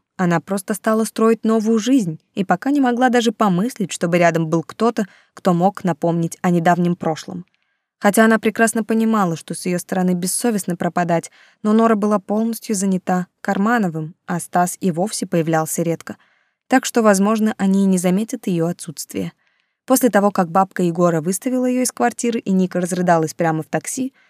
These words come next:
она проснулась у Симоны дома. Сначала Ника испугалась, потому что практически ничего не помнила о вчерашнем вечере.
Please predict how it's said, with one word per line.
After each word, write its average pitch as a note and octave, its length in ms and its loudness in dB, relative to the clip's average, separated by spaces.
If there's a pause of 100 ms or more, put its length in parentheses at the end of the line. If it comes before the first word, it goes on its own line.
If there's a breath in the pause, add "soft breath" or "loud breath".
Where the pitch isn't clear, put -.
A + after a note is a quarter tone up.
(120)
она A3 220 4
проснулась C4+ 540 2
у A3 80 0
Симоны F#3+ 400 0
дома. D#3 400 2 (460)
Сначала F#3 360 2
Ника F3+ 260 0
испугалась, F#3 640 2
потому E3 320 -4
что - 140 -10
практически - 520 -6
ничего F#3 360 2
не G#3 100 4
помнила F3 420 0
о D#3+ 40 -2
вчерашнем F#3 480 -2
вечере. F#3+ 400 -2